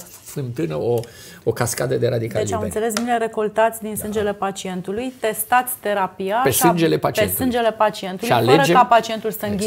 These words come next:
Speaker 1: exact,
Speaker 2: ceva,
Speaker 1: exact, și
Speaker 2: și
Speaker 1: al-
Speaker 2: alegeți varianta cea mai bună de
Speaker 1: Ia,
Speaker 2: tratament.
Speaker 1: iată aici, dacă
Speaker 2: Extraordinar.
Speaker 1: observați prima curbă cu, uh, albastră, care merge sus de tot, arată
Speaker 2: Da.
Speaker 1: numărul, uh, arată producția de radicali liberi la această doamnă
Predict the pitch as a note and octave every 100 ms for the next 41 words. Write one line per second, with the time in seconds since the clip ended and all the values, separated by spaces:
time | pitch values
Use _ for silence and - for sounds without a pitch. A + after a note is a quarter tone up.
0 | F#3+ F#3+ F#3 E3 E3+ G3+ D4 A#2 E3+ -
1 | - A#3+ B3 C#4 C#4+ C4+ C4+ C#4 D4 C#4
2 | C4 C#4+ C#4+ C4+ C#4+ C#4 C#4 C4+ C4+ C#4
3 | C4 F3+ F3 F#3 F3 B2 - - - A3
4 | - A3 A#3+ A3+ C#3+ F3 - E3 D3+ B2
5 | C3 A#2 G2+ F2 - - - - - B2
6 | A#2 G#2+ G#2 G#2 G2+ - G#2+ A2 G#2 G#2+
7 | - D#3 F#3+ - - A#2 G#2+ A#2 A2 -
8 | C3 A#2 - - G3+ D3+ D#3 D#3 C#3 F#3
9 | D3 - A#2+ B2 A2 G#2+ G2 A2+ A#2+ C3
10 | C3 B2 D3 C3+ B2 A2+ G#2+ A2 A2+ G#2+
11 | C3 B2 A#2+ A#2+ B2 - A2+ G#2 F#2+ F#2+